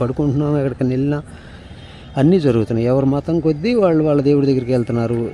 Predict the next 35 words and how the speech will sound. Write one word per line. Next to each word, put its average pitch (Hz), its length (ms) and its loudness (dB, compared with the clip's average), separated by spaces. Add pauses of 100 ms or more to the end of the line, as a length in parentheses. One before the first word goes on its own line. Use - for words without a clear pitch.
(100)
ఎవ-, 123 460 -4
ఎవరి 120 640 0
దేవుళ్ళని 151 760 2
వాళ్ళని 123 380 2
కొలుచుకుంటున్నాము. 107 920 -2 (540)
బజార్కి 131 380 0
వెళ్తే 131 220 -4
అందరం 135 340 -2
కలిసి 135 340 -2
ఒకే 139 320 -4
టీ 139 180 -4
స్టాల్లో 139 460 -4 (760)
ఒకే 127 140 -4
గ్లాసుని 160 480 -2 (140)
పది 151 120 -4
మ-, 160 120 -4
పది 147 300 -4
సార్లు, 165 320 -2
ఇప్పుడు 117 200 -6
నేను 135 200 -4
తాగింది 165 420 -4
నువ్వు 156 160 -2
తాగుతావు, 160 380 -2
నువ్వు 151 140 -2
తాగింది 147 280 -4
ఇంకోటి 127 280 -6
తాగుతాడు. 110 760 -12 (500)
ఆ, 139 240 -8
కడిగే, 143 340 0 (100)
కడగటం 143 340 -4
తప్పితే 143 420 -6
గ్లాసుని 139 440 -4
ఏం 135 100 0
మార్చలేం 123 440 -6
కదా, 123 200 -6